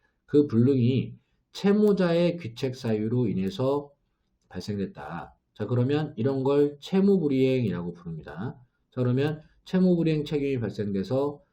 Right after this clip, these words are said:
상대방이 해제 및 손해배상 청구를 할 수 있는 주제가 되는 거고요. 두 번째,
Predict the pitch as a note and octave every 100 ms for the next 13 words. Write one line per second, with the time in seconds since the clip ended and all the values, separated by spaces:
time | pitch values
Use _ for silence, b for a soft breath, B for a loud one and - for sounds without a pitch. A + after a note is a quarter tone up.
0 | _ - D#3 D3+ C3 G#2+ - - D3 C#3+
1 | C3+ C3 D#3 - D#3 D#3 C#3+ B2 A#2 A#2+
2 | G#2 G2+ G2+ - F#2+ F2+ F#2 E2 F2 B2
3 | F#2 E2+ D#2 F2+ F2+ - _ _ _ _
4 | _ _ _ _ - B2 A2+ A2+ -